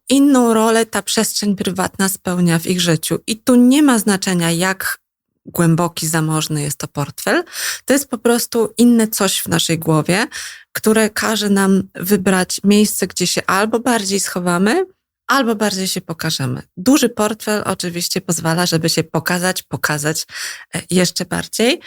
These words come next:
E, i ja myślę, że też takie społeczeństwa rozwijające się, które, e,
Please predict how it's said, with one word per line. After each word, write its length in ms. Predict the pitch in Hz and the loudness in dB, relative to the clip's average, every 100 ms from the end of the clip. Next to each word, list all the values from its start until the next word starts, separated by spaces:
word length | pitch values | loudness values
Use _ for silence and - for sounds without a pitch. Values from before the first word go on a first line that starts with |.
| - - - _ | -16 -20 -20 _
E, 100 | - | -12
i 240 | - - 240 | -6 0 2
ja 140 | 269 | 4
myślę, 400 | 254 262 240 233 | 4 2 2 0
że 120 | 220 | 0
też 260 | 220 220 214 | -2 -2 -2
takie 280 | 190 - 175 | -6 -8 -8
społeczeństwa 1000 | - 185 185 185 180 180 - - 165 175 - - | -8 -6 -6 -4 -4 -4 -6 -4 -4 -4 -10 -4
rozwijające 840 | 165 165 165 170 170 170 175 - | -2 -2 0 2 4 2 2 -2
się, 380 | 190 - 233 277 - - | -4 -2 -2 -2 -6 -14
które, 320 | - 180 180 | -12 -4 -2
e, 180 | 175 | -2